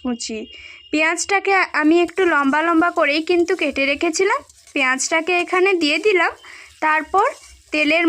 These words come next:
মধ্যে পেঁয়াজটাকে হালকা ভেজে নেব, একদমই ভাজবো না, হালকা মিনিট দুয়েক মতো একটু নাড়াচাড়া করে মোটামুটি ভেজে নেব। এখন দিয়ে দিচ্ছি এখানে এক চা চামচ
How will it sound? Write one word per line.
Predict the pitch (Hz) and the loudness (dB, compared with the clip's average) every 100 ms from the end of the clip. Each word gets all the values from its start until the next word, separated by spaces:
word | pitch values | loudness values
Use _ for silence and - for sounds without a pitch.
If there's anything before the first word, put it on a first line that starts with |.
| 339 | 2
মধ্যে | 294 269 381 392 | 2 0 -2 -2
পেঁয়াজটাকে | 302 262 277 - 370 349 370 320 | -2 -2 -2 -2 -4 -2 -2 0
হালকা | 285 262 269 392 330 | 0 -2 -2 -2 0
ভেজে | 277 247 240 | 0 0 0
নেব, | 233 247 - 285 | 0 0 0 0
একদমই | 294 359 370 403 330 | 2 2 2 2 0
ভাজবো | 285 277 285 339 | -2 -2 0 2
না, | 330 359 | 2 2
হালকা | 339 302 294 349 440 - - - - 294 | 2 0 0 0 -2 -2 -12 -18 -2 2
মিনিট | 320 339 370 370 | 4 4 2 0
দুয়েক | 349 370 370 | 0 0 2
মতো | 370 359 392 | 0 0 -2
একটু | - 370 339 | 0 2 4
নাড়াচাড়া | 277 262 269 320 330 330 | 4 0 0 0 0 0
করে | 359 453 | 0 2
মোটামুটি | 330 285 285 311 440 403 | 0 0 0 2 2 2
ভেজে | 320 262 240 | 0 0 -2
নেব। | 226 220 220 - _ _ _ _ - - - - _ - - 320 | 0 -2 -2 -6 _ _ _ _ -20 -20 -20 -20 _ -12 -4 -2
এখন | - 427 415 | 0 2 4
দিয়ে | 330 330 330 | 4 2 0
দিচ্ছি | 339 - 381 | -2 0 0
এখানে | 370 370 349 440 - - _ - - - - - - - 277 | 2 2 2 2 -2 -8 _ -20 -20 -20 -20 -20 -18 -4 -2
এক | 349 359 359 | -2 -4 -2
চা | 311 294 | 0 0
চামচ | 392 359 359 | 2 4 2